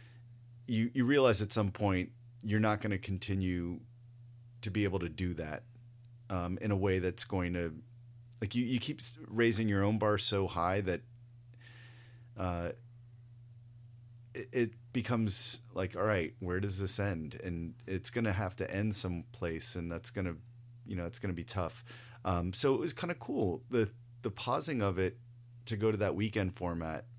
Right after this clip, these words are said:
allowed the festival to go back to, I think, something a little bit healthier, which was,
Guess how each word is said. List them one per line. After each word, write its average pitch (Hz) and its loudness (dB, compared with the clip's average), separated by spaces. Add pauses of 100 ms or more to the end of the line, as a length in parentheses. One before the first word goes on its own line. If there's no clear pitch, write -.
(400)
allowed 92 0 (560)
the 95 0
festival 92 0
to 87 -4 (140)
go 92 4
back 87 0
to, 85 -2
I 85 -4
think, 85 -4
something 85 -4
a 85 -6
little 82 -6
bit 76 -8
healthier, 95 -2 (540)
which - -4
was, 85 -2